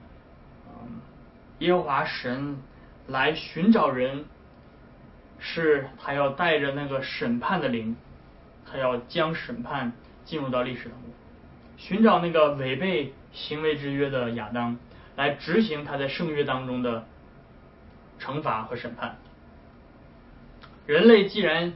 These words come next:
已经违背了行为之约，就理当受到约当中的咒诅和，和惩罚，那就是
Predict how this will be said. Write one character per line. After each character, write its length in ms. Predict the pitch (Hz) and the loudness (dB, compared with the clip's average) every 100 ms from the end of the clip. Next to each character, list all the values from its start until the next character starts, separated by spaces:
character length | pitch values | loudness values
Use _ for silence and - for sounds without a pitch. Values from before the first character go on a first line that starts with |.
| - - | -10 -14
已 160 | 143 143 | -8 -4
经 220 | 190 202 | 0 4
违 180 | 160 123 | 4 4
背 160 | 175 | 4
了 100 | 147 | 4
行 180 | 139 131 | 0 -6
为 100 | 135 | -6
之 120 | 131 | -4
约， 220 | 120 117 113 - - - - | -4 -4 -6 -14 -20 -20 -20
就 160 | - 175 | 0 0
理 200 | 147 131 | 2 0
当 240 | 170 185 | 2 2
受 180 | 180 180 | 2 0
到 220 | 156 143 | 4 4
约 240 | 139 165 160 | 4 0 0
当 180 | 151 147 | 0 -2
中 100 | 139 | -4
的 80 | 139 | 0
咒 240 | 208 156 | 2 2
诅 180 | 120 113 | -2 -12
和， 120 | - - - - | -12 -12 -16 -14
和 80 | |
惩 240 | 120 127 139 | -12 -10 -8
罚， 220 | 120 - - - - - - - | -8 -10 -18 -20 -20 -20 -20 -8
那 100 | 143 | -2
就 140 | 151 | -2
是 340 | 139 139 120 | -2 -4 -4